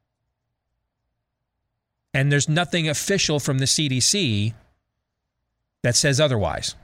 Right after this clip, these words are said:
It also never mentions, 'cause even if Kyle's explanation is accurate, I believe this is what Kyle was told. I, I've gotten to know him well enough to know that, trust me, he's not running, um, to play human shield for C D C guys.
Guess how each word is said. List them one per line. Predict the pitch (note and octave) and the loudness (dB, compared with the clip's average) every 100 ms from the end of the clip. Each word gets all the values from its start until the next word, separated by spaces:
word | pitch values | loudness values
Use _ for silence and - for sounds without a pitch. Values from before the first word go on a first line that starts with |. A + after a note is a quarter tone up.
| _ _ _ _ _ _ _ _ | _ _ _ _ _ _ _ _
It | C#3+ | -2
also | D#3+ B3 - F#3+ | 0 2 2 2
never | D#3+ F3 E3 D#3 | 2 0 0 0
mentions, | D3 E3 E3+ B2+ B2 | 0 0 0 -2 -2
'cause | D#3 - - - | -2 -4 -8 -6
even | G3 A#3+ C4 | -2 0 0
if | - F#3 - | 0 -2 -2
Kyle's | - E3+ F3+ F3 - | -2 0 0 -2 -2
explanation | D#3+ - D3 C#3 C#3+ - A#2 | -4 -4 -4 -2 -2 -4 -4
is | G#2+ - | -4 -4
accurate, | A#2 A2+ - D#2 - - - - - - | -6 -6 -8 -12 -12 -14 -14 -14 -14 -4
I | C3+ A3+ | -2 0
believe | G#3 F#3 D#3+ - C#3+ | 0 2 0 -2 -4
this | C#3+ D3 | 0 0
is | B2+ | 0
what | C#3+ - | -2 -2
Kyle | - B2 A2 | -2 0 0
was | G2+ - | 0 -2
told. | - G2+ D#2 | -2 -2 -2
I, | G2+ - - | -6 -6 -8
I've | A2+ | -6
gotten | - A2+ | -4 -4
to | A2+ | -2
know | A#2+ A#2 | -2 0
him | |
well | A2+ G#2+ | 0 0
enough | A2 G#2+ | -2 -4
to | A2 | -4
know | A2 G#2 G2+ | -2 -2 -2
that, | G2+ G#2 - _ _ _ _ | -4 -6 -12 _ _ _ _
trust | - G3+ - | 0 2 2
me, | C3+ A2 - - _ | -2 -4 -8 -20 _
he's | - E3+ E3 | -2 0 0
not | F3+ - | 0 0
running, | C#3+ D#3 D3 C3 B2 - | 2 2 2 -2 -4 -8
um, | - A#2+ A2+ A2+ B2+ - - - | -4 -2 0 0 -2 -8 -18 -8
to | C3 | -6
play | - D3 | -2 0
human | C3 C#3 B2 | 2 0 -2
shield | - C#3 A2+ A2 | -2 -2 -2 -2
for | A2+ | -2
C | - A#2 | 0 0
D | G#2+ | -2
C | G2 G#2+ | -2 -2
guys. | E2+ - - - | -4 -6 -8 -10